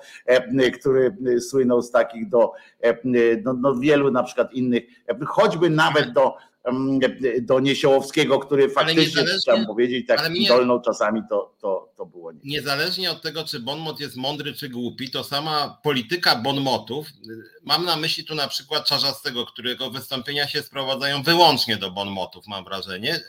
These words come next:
Speaker 2: Czy bon motów, czy bon motów w cudzysłowie, które nie są mądre, powiem tak, zgodnie z tym, co Eugen pisze. Ale chodzi mi o to, że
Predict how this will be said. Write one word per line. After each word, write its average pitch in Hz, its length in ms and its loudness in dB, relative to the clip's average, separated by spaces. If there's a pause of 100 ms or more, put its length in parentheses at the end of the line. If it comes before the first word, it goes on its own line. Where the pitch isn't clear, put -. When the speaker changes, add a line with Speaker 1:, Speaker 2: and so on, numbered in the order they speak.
(680)
Speaker 2:
Czy 175 120 6
bon 175 180 8
motów, 220 400 4
czy - 120 0
bon 180 160 4
motów 185 300 0
w - 40 -10
cudzysłowie, 160 640 0
które 160 260 -4
nie 156 120 0
są 156 160 -4
mądre, 104 420 -2
powiem 107 240 -8
tak, 107 200 -8
zgodnie 107 280 -10
z 107 60 -20
tym, 110 160 -16
co 110 160 -8
Eugen 101 240 -10
pisze. 135 360 -8 (400)
Ale 143 200 2
chodzi 208 240 -2
mi 214 80 0
o 180 80 4
to, 123 120 -2
że 131 200 2